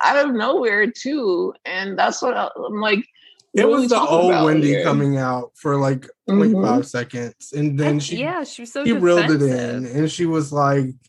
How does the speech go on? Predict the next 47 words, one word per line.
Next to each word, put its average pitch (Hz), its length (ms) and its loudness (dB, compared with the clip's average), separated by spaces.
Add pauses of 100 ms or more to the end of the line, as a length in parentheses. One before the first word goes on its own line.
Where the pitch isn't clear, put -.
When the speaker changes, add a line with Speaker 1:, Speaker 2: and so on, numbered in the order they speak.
(640)
Speaker 2:
"Oh, 208 640 2
you 180 140 -2
know, 165 360 2
um, 135 800 -4 (1400)
I 214 100 2
was 254 160 2
just 214 220 -6
saying, 139 320 -2
I 160 80 -2
was 190 160 -6
just 185 180 -6
asking, 135 600 -4
you 175 140 -2
know, 175 140 2
it's 196 180 0
not 226 200 2
really 202 240 2
a 175 40 0
big 180 200 -2
deal. 226 180 4
Speaker 1:
Because 240 240 2
Speaker 2:
I'm 240 60 0
Speaker 1:
she 269 100 4
was 233 160 4
Speaker 2:
okay 196 100 2
with 269 60 0
Speaker 1:
honest 262 220 0
Speaker 2:
it." 160 60 -2
Speaker 1:
about 165 360 2
it, 151 320 -4
and 151 60 -4
Speaker 2:
Yeah. 120 340 0
Speaker 1:
she - 180 -2
didn't, 180 300 -10
like, 165 180 0
yeah. 185 460 0 (380)
So 202 200 -2
that 170 220 2
was, 208 160 0
that, - 220 -2
that 190 100 0
was 254 160 2
weird 185 340 0 (120)
to 196 100 -10
me. 135 240 -4
Just 165 220 -2
like 160 180 0